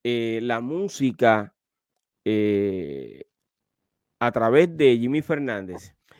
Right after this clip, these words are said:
Sin embargo, otros dicen que antes de que Jimmy llegara con su, con la música y etcétera,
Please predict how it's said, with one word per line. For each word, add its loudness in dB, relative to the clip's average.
Sin -6
embargo, 2
otros 0
dicen -4
que 2
antes -2
de -4
que -2
Jimmy 0
llegara 4
con -2
su, -8
con -6
la 0
música 2
y 0
etcétera, 0